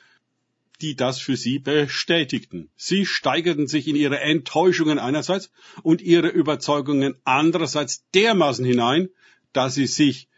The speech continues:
schließlich berufen fühlten, den Leiter wegzuschaffen, zum Wohle aller. Dann folgte unvermeidlich die Spaltung der Gemeinde. Dies ist sehr knapp formuliert. Aber ich habe dieses Muster bei vielen Gemeinden gesehen,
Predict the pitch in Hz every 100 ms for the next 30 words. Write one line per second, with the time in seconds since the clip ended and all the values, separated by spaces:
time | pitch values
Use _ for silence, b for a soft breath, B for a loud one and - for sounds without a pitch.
0 | _ - - 170 156 131 - 135 123 240
1 | 214 131 - 147 143 190 208 - _ _
2 | _ _ _ - 95 117 127 123 117 165
3 | - 135 117 113 101 82 - _ _ _
4 | _ _ _ - 135 113 127 139 139 135
5 | 131 85 _ _ _ _ _ _ _ _
6 | _ _ _ 139 156 175 - 151 127 147
7 | 151 160 151 120 127 139 135 123 - -
8 | 113 110 127 123 123 120 104 90 80 78
9 | _ _ _ _ _ _ - 117 120 110
10 | - 135 127 147 139 123 101 95 90 80
11 | _ _ _ _ _ _ _ _ _ _
12 | _ _ _ - 123 127 135 131 131 123
13 | 127 117 117 139 143 135 110 110 - 170
14 | 151 120 107 107 104 101 95 98 90